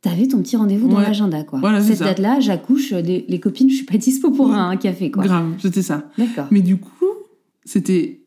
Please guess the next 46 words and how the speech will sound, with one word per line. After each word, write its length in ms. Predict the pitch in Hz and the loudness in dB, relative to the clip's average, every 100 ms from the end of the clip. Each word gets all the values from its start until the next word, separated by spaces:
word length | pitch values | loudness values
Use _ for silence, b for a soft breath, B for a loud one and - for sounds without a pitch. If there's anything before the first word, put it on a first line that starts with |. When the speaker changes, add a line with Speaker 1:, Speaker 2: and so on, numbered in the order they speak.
| - | -20
Speaker 2:
tu 80 | - | -8
vois, 120 | 175 | -2
le 100 | 156 | 0
côté 360 | 151 160 175 156 | 0 -2 -2 -2
pragmatique 640 | - 165 165 160 160 165 | -2 -4 -2 -2 -2 -4
de 80 | 160 | -2
la 100 | 151 | -4
fille, 380 | - 226 269 269 | -2 -2 -2 0
hyper 320 | 226 - 185 | 0 0 -6
pratique, 400 | - 180 180 320 | -4 -4 -2 -4
parce 160 | 208 180 | -4 -4
que 80 | 180 | -2
Julien, 460 | 175 190 202 208 | 2 2 2 2
en 100 | 185 | -2
Suisse, 360 | 170 - 208 208 | -4 -4 -4 0
n'ayant 320 | 170 175 180 | 0 2 0
que 220 | 175 165 | 0 -2
deux 260 | 160 160 185 | 0 0 0
jours 340 | 165 190 220 | 0 0 0
ou 40 | 185 | 0
Speaker 1:
Ouais. 100 | 165 | -2
Speaker 2:
trois 180 | 190 185 | -2 0
jours, 360 | 175 202 294 | 2 2 2
Speaker 1:
Ouais. 180 | - 175 - B B - | 0 -4 -8 B B -2
Speaker 2:
il 140 | 180 | 0
a 80 | 143 | 0
posé 460 | - 196 180 196 190 | -2 0 2 2 0
sa 180 | 208 | 0
journée 520 | 208 196 196 196 196 190 - | 0 2 2 2 2 0 -4
pour 120 | 170 | -14
ça, 460 | 151 185 220 247 214 | -6 -2 0 0 0
et 160 | 180 190 | 0 2
le, 200 | 185 190 | 2 0
la 160 | 180 | 0
journée 240 | 190 180 202 | 0 0 0
pour 140 | 190 | 0
venir 140 | 180 | -2
nous 120 | 170 160 | -2 -4
chercher, 360 | 156 147 185 | -6 -8 -4
machin. 560 | 185 151 - 180 190 165 | -4 -4 -6 -4 -4 -4
Speaker 1:
Mhm. 460 | 190 170 147 151 196 | -2 -2 -2 -4 0
Speaker 2:
Ou 180 | 214 190 | 2 4
le 120 | 185 | 4
lendemain, 460 | 190 185 180 180 196 | 4 2 2 2 0
enfin 200 | 185 151 | -2 -4
bon, 200 | 151 | -4